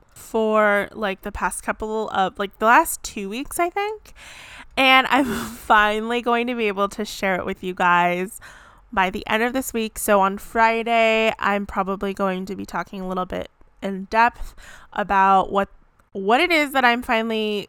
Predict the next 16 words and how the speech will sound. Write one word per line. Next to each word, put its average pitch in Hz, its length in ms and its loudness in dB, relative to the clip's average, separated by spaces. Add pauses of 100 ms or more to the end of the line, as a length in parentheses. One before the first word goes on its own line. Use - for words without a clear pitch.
going 190 280 -2
to 185 60 -4
be 180 400 -6
doing 294 460 -4
and 208 320 -2
just, - 180 -10
like, 185 160 -6
the 196 120 -10
whole 208 180 -2
background 185 640 0 (560)
of 196 180 2
it. 185 240 0
But 202 160 0
I 214 280 6
have 202 420 -4
invested 202 720 -6